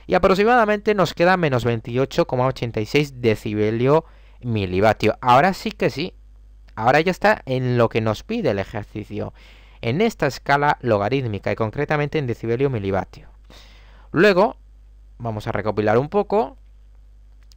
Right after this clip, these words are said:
Hemos dado respuesta al punto uno, que nos pedían la tensión en D, pero en mili-, en milivoltios, es decir, recordemos que daba diez milivoltios,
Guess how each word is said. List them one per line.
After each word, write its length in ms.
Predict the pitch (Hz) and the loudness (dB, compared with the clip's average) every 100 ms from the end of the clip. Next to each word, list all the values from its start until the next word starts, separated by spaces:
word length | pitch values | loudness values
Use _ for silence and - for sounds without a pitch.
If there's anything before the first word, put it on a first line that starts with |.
| - | -4
Hemos 260 | 117 113 | 0 2
dado 180 | 113 113 | 4 4
respuesta 640 | 110 104 - 160 - 110 98 | 2 0 0 0 0 -4 -4
al 200 | 95 90 | -6 -8
punto 320 | 101 98 120 | -10 0 2
uno, 300 | 180 180 262 - - - | 2 0 -4 -10 -20 -12
que 100 | 104 | -8
nos 160 | 98 | -6
pedían 480 | - 98 127 104 90 - - - - - - - | -6 -4 -2 -2 -6 -14 -20 -20 -20 -20 -20 -20
la 180 | - 95 | -10 -8
tensión 460 | 92 90 90 104 87 | -6 -10 -8 -6 -6
en 160 | 90 | -4
D, 260 | 101 165 170 - - - - - - - - | -2 -2 -2 -16 -20 -20 -20 -20 -20 -10 -4
pero 280 | 95 95 - | -2 -2 -4
en 160 | 101 | -8
mili-, 320 | 98 98 95 - | -8 -8 -8 -10
en 180 | - 117 | -12 -8
milivoltios, 560 | 98 98 165 175 - 185 | -6 0 2 2 -2 -6
es 80 | - | -6
decir, 460 | - 131 117 - - - | -8 -6 -6 -8 -20 -12
recordemos 680 | 110 107 110 110 117 113 - | -10 -4 -4 -2 -4 -6 -8
que 300 | - 104 - - - - - - | -12 -12 -14 -20 -20 -20 -20 -18
daba 380 | 107 110 - | -8 -8 -8
diez 200 | 76 85 | -14 -18
milivoltios, 720 | 101 107 147 185 180 220 254 | -18 -10 -4 -4 -4 -8 -8